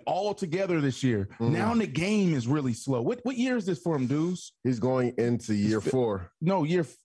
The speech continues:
Speaker 1: five. I think it's
Speaker 2: Oh,
Speaker 1: year
Speaker 2: this
Speaker 1: five.
Speaker 2: is five. This is year. I'm sorry. This is his
Speaker 1: Right,
Speaker 2: fifth
Speaker 1: think
Speaker 2: year.
Speaker 1: about that.
Speaker 2: This is his fifth year.
Speaker 1: The continuity in the offense,
Speaker 2: Yeah.
Speaker 1: right, with his offensive coordinator. You know, he's, he's grown. He's, he's a man now,
Speaker 2: Yeah.
Speaker 1: right? The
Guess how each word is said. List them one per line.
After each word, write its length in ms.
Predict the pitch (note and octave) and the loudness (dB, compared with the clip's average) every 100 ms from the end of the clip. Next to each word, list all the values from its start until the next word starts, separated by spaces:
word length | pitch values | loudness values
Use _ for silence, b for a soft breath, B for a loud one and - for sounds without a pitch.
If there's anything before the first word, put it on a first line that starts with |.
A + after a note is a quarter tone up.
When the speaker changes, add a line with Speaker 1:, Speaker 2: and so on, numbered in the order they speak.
| _ | _
Speaker 1:
five. 440 | F3 G3+ C3+ G2+ - _ _ _ _ E3 | -2 0 -2 -6 -14 _ _ _ _ -4
I 40 | |
think 160 | C#4 B3 | 0 0
it's 100 | F3+ | 2
Speaker 2:
Oh, 60 | |
Speaker 1:
year 80 | G#3+ | 2
Speaker 2:
this 140 | A3+ | 2
Speaker 1:
five. 120 | A3 - | 2 0
Speaker 2:
is 100 | F3+ | 0
five. 360 | F3+ D#3 A2+ | 0 2 2
This 140 | D3 F3+ | 0 2
is 60 | |
year. 140 | F3 C3 | 2 2
I'm 140 | C#3 | 0
sorry. 260 | D3+ B2 A2 | -2 0 0
This 160 | A2+ | 0
is 120 | C#3 | 0
his 60 | G#2+ | 2
Speaker 1:
Right, 180 | A3 A#3+ | 0 -2
Speaker 2:
fifth 80 | - | -4
Speaker 1:
think 180 | - | -2
Speaker 2:
year. 140 | - - | 0 0
Speaker 1:
about 180 | - B3+ | -2 -2
that. 240 | G3+ C3 - - | -2 -4 -10 -6
Speaker 2:
This 180 | A2+ A2+ | -4 -2
is 80 | |
his 100 | G#2 | -4
fifth 200 | G#2+ G#2 | -2 -2
year. 220 | F#2 E2+ - | -2 -4 -2
Speaker 1:
The 80 | C3 | -4
continuity 1000 | - G3 A#3 G3 F3+ G3+ A3 G#3 G#3+ G#3 - | -2 0 0 0 2 2 2 2 0 0 -2
in 140 | D3+ | -2
the 100 | D3 | -2
offense, 720 | - F3 F#3+ - F#3+ F#3+ - - | 0 0 -2 -4 -4 -4 -8 -10
Speaker 2:
Yeah. 120 | F#2+ D2 - _ - | -8 -8 -14 _ -2
Speaker 1:
right, 340 | C#3 F3 F3+ - _ - | 0 2 0 -4 _ -2
with 140 | A#2+ | 0
his 180 | A2 - | 0 -2
offensive 480 | C#3+ E3 E3+ D#3 B2+ | -2 -2 0 -2 -2
coordinator. 880 | - G3+ G3 D#3+ F3+ F#3 F3+ F3+ E3+ b b b b | 0 2 2 2 0 0 2 2 0 b b b b
You 100 | C#3 | -2
know, 160 | D3 C3 | 0 2
he's, 280 | B2+ G#2+ - | 2 -2 -2
he's 300 | C#3 C#3+ G2+ | 0 0 -2
grown. 260 | C#3 D#3+ E3 | -2 -2 0
He's, 220 | C#3 A#2+ A2+ | 0 0 0
he's 180 | C3+ A#2+ | 0 0
a 60 | |
man 420 | G#2+ D#3+ G#3 G#3 | 0 0 -2 0
now, 360 | G3 G3 G3 G3+ | 0 0 -2 -2
Speaker 2:
Yeah. 120 | G#3+ | 0
Speaker 1:
right? 160 | D#3+ | -2
The 60 | - | -2